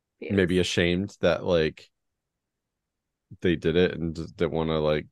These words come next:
Speaker 1: Yeah, didn't wanna, like, fess up.
Speaker 2: Or maybe somebody thought he was the thing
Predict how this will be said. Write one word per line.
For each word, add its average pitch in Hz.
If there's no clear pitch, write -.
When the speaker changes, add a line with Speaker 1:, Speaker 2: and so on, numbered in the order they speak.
Speaker 1:
Yeah, 185
didn't 190
wanna, 190
like, 190
fess -
up. -
Speaker 2:
Or 104
maybe 101
somebody 87
thought 131
he 90
was 78
the 80
thing 76